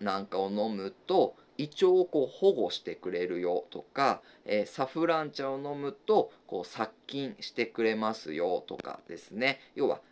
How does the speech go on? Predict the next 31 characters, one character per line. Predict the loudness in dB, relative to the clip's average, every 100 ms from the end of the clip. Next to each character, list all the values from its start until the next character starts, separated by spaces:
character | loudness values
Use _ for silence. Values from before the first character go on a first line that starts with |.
| -6
い | 0
わ | 2
ゆ | 2
る | 0
こ | -2 -4 -6
う | _ _ _ -10
善 | -6 -2
玉 | -2 -2
菌、 | -6
悪 | -4 -2
玉 | -2 -4
菌 | -8
の | -8 -10 -12 -8
あ |
ま | -2 0
り | 2
よ | 4 4 6
ろ | 8 8
し | 6 -4
く | 0 0 2
な | 2 4 4
い | 2 -4
働 | -8 2 4 4
き | 4
を | 2
す | 2 0
る | 2 6
よ | 8
っ | 6 -2
て | -2
ね、 | 0 0